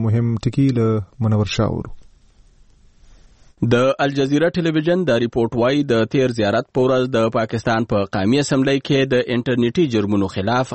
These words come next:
Speaker 2: قانون، یعنی سایبر کرایمز بل، په درون اکثریت منظور شو، خو د مدني ټولنو کارکوونکو او ځینې پارلماني غړو د دې قانون په نتیجه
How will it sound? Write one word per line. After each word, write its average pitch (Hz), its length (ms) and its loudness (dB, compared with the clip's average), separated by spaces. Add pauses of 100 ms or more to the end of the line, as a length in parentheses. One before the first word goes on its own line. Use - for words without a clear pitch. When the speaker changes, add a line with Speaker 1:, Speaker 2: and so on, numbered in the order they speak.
(200)
Speaker 2:
قانون، 113 340 2
یعنی 101 380 0
سایبر 120 500 0 (280)
کرایمز 113 400 0 (220)
بل، 113 140 2 (400)
په 123 200 2
درون 160 200 2 (120)
اکثریت 113 560 -4
منظور 101 380 -2
شو، 160 160 0
خو 147 120 -2
د 131 100 2
مدني 135 360 0
ټولنو 139 340 0
کارکوونکو 127 640 0 (180)
او 107 80 2
ځینې 127 420 0
پارلماني 98 560 0
غړو 120 320 0 (460)
د - 20 4
دې 151 320 0
قانون 156 240 0
په 135 200 0
نتیجه 131 300 -2